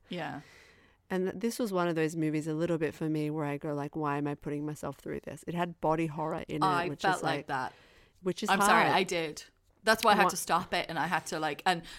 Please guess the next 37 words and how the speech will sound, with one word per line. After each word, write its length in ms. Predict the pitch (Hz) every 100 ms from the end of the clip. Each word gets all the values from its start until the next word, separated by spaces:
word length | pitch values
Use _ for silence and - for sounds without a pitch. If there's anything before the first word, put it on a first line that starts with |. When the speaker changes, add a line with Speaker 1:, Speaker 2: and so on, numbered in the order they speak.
| -
Speaker 1:
I 60 |
suppose, 260 | 196 208 202
and 120 | 196
as 160 | 185 175
you 60 |
said, 260 | 175 202 185
you 60 | 170
were 100 | 175
waiting 340 | 185 170 170
for 140 | 165
me 80 | 165
to 60 | 165
message 360 | 165 165 170 -
you 80 | 180 -
<laughs> 120 | -
to 220 | - - 214
say, 0 | -
"I 120 | 208
fucking 480 | - 202 - 190 175
hate 400 | 202 202 - -
you," 200 | - -
Speaker 2:
<laughs> 40 | - -
Fucking 300 | 196 185 196
Speaker 1:
'cause 100 | 285
Speaker 2:
hate 80 | -
Speaker 1:
I, 40 | 294
Speaker 2:
you. 140 | 208 - - - -
Speaker 1:
I 160 | 226 233
struggled 840 | 220 233 - 240 226 226 220 202 208
with 180 | 202 202 - _ -
forcing 420 | 214 233 233 202
myself 460 | 185 185 185 170 -
to 100 | 202
watch 400 | 185 208 - -
it. 160 | 196 185
Speaker 2:
Yeah. 260 | 175 165
Speaker 1:
<laughs> 40 | 156